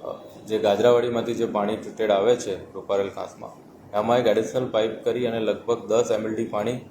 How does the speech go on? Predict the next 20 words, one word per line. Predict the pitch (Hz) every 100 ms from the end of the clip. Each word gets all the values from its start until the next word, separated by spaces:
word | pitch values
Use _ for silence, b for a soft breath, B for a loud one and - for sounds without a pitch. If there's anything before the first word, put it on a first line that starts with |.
| - - - -
કપુરાઈમાં | - 101 123 123 123 120
અમે | 113
ટ્રાન્સફર | 104 98 90 - 120
કર્યું | 104 92
હતું | 101 - - - - - -
અને | 107
એનાથી | 107 117 123
બી | 127
લેચ-, | 127 104 - 107
લેવલ | 104 113
નીચે | 110 104 110
લાવવાનો | 104 95 95 95
ટ્રાય | 92 87
કર્યો | - -
હતો. | - - - - - - - -
ફ્લોટિંગ | 107 120 113
ડ્રેગન | 101 98 113 110
પણ | 120
કર્યા | 113 113 110
હતા, | 110